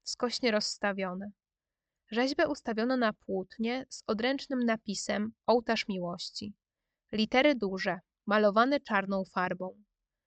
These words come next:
Na górnej części pnia wyryto dwa penisy. Jeden pomalowany na czerwono, drugi na biało. Przecinają się pod kątem prostym, tworząc krzyż. Przez pień przewieszony jest sznur z nawleczonymi,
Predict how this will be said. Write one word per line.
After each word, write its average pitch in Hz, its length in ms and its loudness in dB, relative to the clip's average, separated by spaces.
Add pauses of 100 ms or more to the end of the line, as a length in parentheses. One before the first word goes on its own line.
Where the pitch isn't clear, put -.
(520)
Na 202 100 2
górnej 320 360 2
części 277 440 -2
pnia 202 520 -2
wyryto 240 420 2
dwa 208 240 0
penisy. 196 580 -6 (400)
Jeden 254 340 2
pomalowany 214 540 2
na 220 160 2
czerwono, 214 680 -2 (240)
drugi 220 360 2
na 220 140 4
biało. 185 460 -2 (680)
Przecinają 262 520 2
się - 140 -6
pod 240 220 -2
kątem 226 400 0
prostym, 262 560 -4
tworząc 208 500 -4
krzyż. - 580 -10 (580)
Przez - 280 0
pień 220 480 0 (120)
przewieszony 285 600 0
jest - 320 -2
sznur 208 480 -4
z - 80 -16
nawleczonymi, 214 840 -2